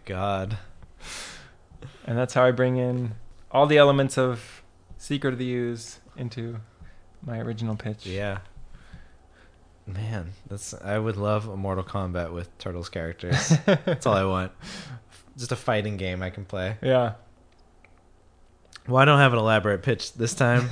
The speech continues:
Speaker 2: <laughs>
Speaker 1: unfortunately. Just some general ideas based on this film.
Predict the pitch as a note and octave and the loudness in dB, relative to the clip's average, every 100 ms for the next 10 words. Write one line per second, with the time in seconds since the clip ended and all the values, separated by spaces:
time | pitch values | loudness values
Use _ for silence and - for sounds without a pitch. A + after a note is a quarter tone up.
0 | C3 - D3 - A2+ - G#2+ G#2 G2+ G2 | -4 -4 -4 0 0 0 -4 -2 -2 0
1 | A#2 - - - - C#3+ D3+ D#3+ B2 G#2+ | -2 -2 -10 -14 -6 2 4 6 4 2
2 | G#2 G2+ G2+ - - - - - - - | 0 -2 -2 -8 -18 -20 -20 -20 -20 -20
3 | - - - B2 A2 A#2 G#2+ - G#2+ G#2 | -20 -14 -2 -2 0 0 -2 -6 -4 -4